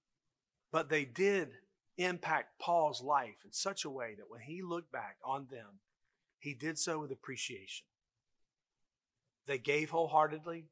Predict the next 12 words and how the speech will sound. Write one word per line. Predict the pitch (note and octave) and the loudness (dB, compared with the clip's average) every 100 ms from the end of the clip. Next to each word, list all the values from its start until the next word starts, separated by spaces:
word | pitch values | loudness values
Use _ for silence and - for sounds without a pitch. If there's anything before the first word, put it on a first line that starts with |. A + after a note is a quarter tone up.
| _ _ - | _ _ -2
They | D3 | 0
responded | C3 - - D#3 E3 E3+ | 2 2 6 6 6 2
to | - | -6
the | D#3 | -6
gospel. | D3 D3+ D3 - F3 E3+ - _ _ _ _ _ _ _ | 2 2 2 -2 -6 -12 -14 _ _ _ _ _ _ _
They | C3+ B2+ | -10 -8
encouraged | A#2+ - C3+ C#3 D3 C#3 - | -6 -4 -2 0 -2 -4 -6
Paul. | - C#3+ D3 D#3 D3+ _ _ _ _ _ _ _ _ _ _ | -4 -2 -2 -4 -12 _ _ _ _ _ _ _ _ _ _
And | B2+ A#2+ | -14 0
those | C#3 F3 F3 | 4 6 4
things | - E3 D#3+ D#3 - | 0 -2 -2 -4 -6
overcame | D3 D#3 D3 D3 C#3 - _ _ _ - C#3 B2+ A#2+ A2+ | -2 0 0 -4 -6 -10 _ _ _ -10 -8 -8 -12 -16